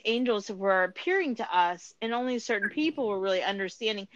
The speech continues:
So the angels got really big in the nineties, and now we're moving more into the universal consciousness as we were going into,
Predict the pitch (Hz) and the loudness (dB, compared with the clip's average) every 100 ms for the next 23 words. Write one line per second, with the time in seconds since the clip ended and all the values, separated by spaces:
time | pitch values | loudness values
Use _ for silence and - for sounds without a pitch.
0 | - - 311 269 262 294 339 285 240 240 | -20 -6 2 4 4 4 4 4 2 2
1 | 240 208 208 214 214 196 185 190 185 180 | 2 4 4 4 0 0 0 0 -2 -2
2 | 185 214 226 208 220 254 254 233 233 226 | -2 0 2 4 4 4 2 2 2 0
3 | 220 208 208 214 202 214 214 226 196 202 | 0 2 4 4 2 0 -4 -4 -4 -4
4 | 185 202 196 - 190 339 277 208 185 196 | -2 0 6 8 8 6 4 0 2 2
5 | 190 - 190 196 - - - - - 254 | -2 -6 0 2 0 -12 -18 2 8 8
6 | 262 254 226 226 220 214 208 208 - 220 | 10 6 8 6 6 2 0 -2 2 4
7 | 190 190 | 6 4